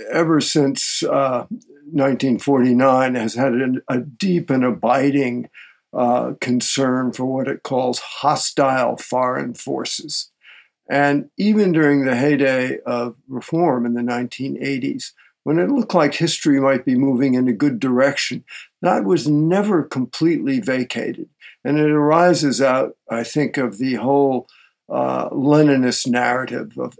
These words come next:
exploitation, of a hundred years of humiliation, of colonialization, imperialization, all of these words which presupposed that China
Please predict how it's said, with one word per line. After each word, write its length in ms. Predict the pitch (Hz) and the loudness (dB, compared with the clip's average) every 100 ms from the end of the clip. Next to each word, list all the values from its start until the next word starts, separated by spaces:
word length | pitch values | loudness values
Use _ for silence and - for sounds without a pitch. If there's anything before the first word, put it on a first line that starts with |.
| 143 | -4
exploitation, 1300 | 139 - - 139 135 123 135 135 - 139 135 127 | -4 -4 -4 -2 0 -2 -2 -2 -2 -2 -2 -2
of 140 | 120 117 | -2 -6
a 60 | |
hundred 420 | 113 143 135 127 | -6 -4 -2 -2
years 320 | 127 135 127 127 | -2 -2 -4 -6
of 100 | - | -6
humiliation, 1120 | 131 131 131 131 135 127 127 - 123 123 - - - - | -4 -2 -2 -2 -2 -4 -4 -4 -4 -4 -8 -14 -16 -8
of 200 | 120 - | -6 -4
colonialization, 1500 | - 143 139 139 135 127 127 117 120 127 127 - 127 123 127 110 | 0 4 4 4 2 2 2 2 2 2 0 0 0 0 0 -4
imperialization, 1200 | 104 - 143 139 135 123 120 101 123 123 - 139 | -4 0 2 4 2 2 0 0 0 -2 -2 0
all 280 | 165 175 151 | 2 4 4
of 100 | 127 | 4
these 320 | 127 247 - - - _ - | 2 2 -2 -10 -20 _ -4
words 640 | 139 143 131 120 107 - | 2 2 2 0 -2 -4
which 280 | 131 - - | -6 -6 -6
presupposed 800 | 190 180 185 151 135 127 127 120 | -2 0 -2 -2 0 2 0 -2
that 180 | 127 117 | -4 -4
China 600 | - 127 123 127 120 117 | -2 -2 0 -2 -4 -8